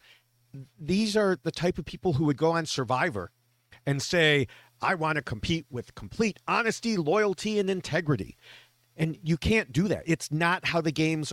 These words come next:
are played, or at least not how they're won. I literally helped create a T-shirt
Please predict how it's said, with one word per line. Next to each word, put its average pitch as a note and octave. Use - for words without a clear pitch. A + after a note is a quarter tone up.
are C3
played, A2+
or C3
at C#3
least C#3
not B2
how A#2
they're F2+
won. D3+
I F#3+
literally A#3+
helped F3+
create D#3+
a C#3+
T-shirt -